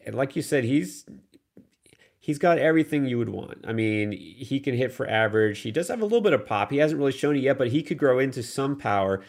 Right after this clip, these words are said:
But he could absolutely lead the league in steals, you know, once it all comes together. Um,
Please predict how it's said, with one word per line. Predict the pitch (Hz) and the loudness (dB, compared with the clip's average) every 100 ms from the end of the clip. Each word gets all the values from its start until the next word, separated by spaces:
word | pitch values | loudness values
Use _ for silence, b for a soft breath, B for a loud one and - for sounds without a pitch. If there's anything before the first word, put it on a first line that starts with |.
| B B - | B B 2
But | 120 113 123 | 4 4 2
he | 139 143 | 0 4
could | 135 | 4
absolutely | 123 - 123 110 | 4 2 0 2
lead | 104 110 107 | 2 2 0
the | 101 | 2
league | 107 101 | 0 0
in | 95 | -4
steals, | - 113 98 92 92 - B B - | -4 0 0 0 -6 -14 B B -8
you | 110 | 0
know, | 95 92 | 2 2
once | 101 95 | -2 -2
it | |
all | 98 | -2
comes | 95 104 95 | -2 -6 -8
together. | - 107 101 95 92 B B B B - | -4 0 2 0 -6 B B B B -6
Um, | 107 101 98 98 101 | 0 2 2 0 -6